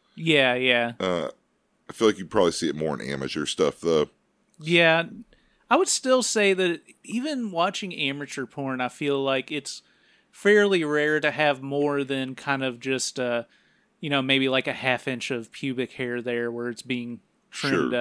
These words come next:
Speaker 1: up. Where
Speaker 2: It's a
Speaker 1: it's
Speaker 2: lot, lot less natural, as
Speaker 1: I
Speaker 2: they
Speaker 1: w-,
Speaker 2: say.
Speaker 1: I will say that the bush is back with ladies, though.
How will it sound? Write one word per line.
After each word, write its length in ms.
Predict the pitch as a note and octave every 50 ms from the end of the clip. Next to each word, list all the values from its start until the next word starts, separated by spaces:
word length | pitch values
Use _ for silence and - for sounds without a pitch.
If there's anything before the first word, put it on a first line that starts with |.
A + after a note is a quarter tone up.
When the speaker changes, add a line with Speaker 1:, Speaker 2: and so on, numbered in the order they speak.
| A#2+
Speaker 1:
up. 120 | A#2+ - _ _
Where 220 | - D3+ C#3+ C#3 C3+
Speaker 2:
It's 80 | A2
a 40 | G#2+
Speaker 1:
it's 120 | G2+ - - _ _ _ - - - - - -
Speaker 2:
lot, 300 | F#2+ F2+ G2+ G#2 F#2 -
lot 0 |
less 240 | F2 F2 E2+ - F2
natural, 640 | F2+ E2+ D2+ D2 C#2 - - D#2 D2+ C#2 C2 - _ _ _ _ _ _ _ - -
as 80 | - -
Speaker 1:
I 40 | D3+ F3
Speaker 2:
they 60 | G3+
Speaker 1:
w-, 220 | G3 - D3+ D3 D3
Speaker 2:
say. 40 | -
Speaker 1:
I 100 | E3+ E3+
will 180 | G3 A3 A3+ G3+
say 280 | - - G#3+ G3 F#3+
that 200 | F3+ E3+ F3+ D3
the 60 | D3+ C#3
bush 300 | C3+ D#3 D#3+ D#3+ - -
is 120 | D#3+ C3+
back 300 | B2+ C#3+ C#3 C#3 C3+ -
with 160 | - C#3+ B2 -
ladies, 580 | C3+ B2 B2 B2 B2 B2 B2+ B2 A#2+ A#2 -
though. 440 | - B2 A#2+ B2 A#2+ A#2+ A#2+ A#2 -